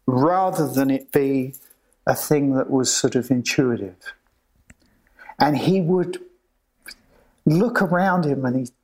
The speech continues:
think, "God, these people that could just sort of get up and do it. They just, it's, it just, it seems so easy for them." And he felt that he really did not have that.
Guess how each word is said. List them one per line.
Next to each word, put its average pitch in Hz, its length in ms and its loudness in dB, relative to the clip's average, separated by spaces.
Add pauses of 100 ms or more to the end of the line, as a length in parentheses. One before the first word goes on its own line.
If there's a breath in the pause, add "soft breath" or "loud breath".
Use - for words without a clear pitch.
(140)
think, - 440 -2 (800)
"God, 240 360 0
these 135 200 -2 (200)
people 254 680 0
that - 160 -2
could - 220 -4
just - 360 0
sort - 360 0
of - 200 -10
get 180 180 0
up 143 260 -2
and 147 140 2
do 131 160 2
it. - 200 -14 (960)
They 135 100 2
just, - 420 -2 (960 loud breath)
it's, - 360 0 (120)
it - 160 -2
just, - 440 0 (760)
it 170 220 2
seems 165 320 0
so 214 300 0
easy 190 400 0
for - 200 -4
them." 165 260 -8 (1400 loud breath)
And 147 240 2
he 220 240 0
felt - 540 -2
that 123 120 0
he 143 80 2
really 160 380 2
did 156 240 -4
not - 260 0
have 131 260 -4
that. - 260 -4